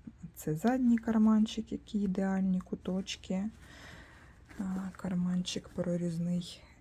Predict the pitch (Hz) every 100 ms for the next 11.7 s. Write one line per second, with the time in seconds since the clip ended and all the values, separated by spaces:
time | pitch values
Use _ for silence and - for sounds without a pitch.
0 | - 185 180 170 165 - 180 - - 180
1 | - 233 262 - - - - - - -
2 | - - - - - 466 330 226 190 160
3 | 180 - 226 240 269 285 - - - -
4 | - - - - - - 196 202 208 214
5 | 208 208 202 196 - - - 202 202 -
6 | - - - - - - - - - -
7 | - - - 180 180 185 185 - - -
8 | - - - - - - - - - -
9 | - 190 - 185 180 180 180 - - -
10 | 160 165 170 165 170 175 - - - -
11 | 185 220 285 - - 226 -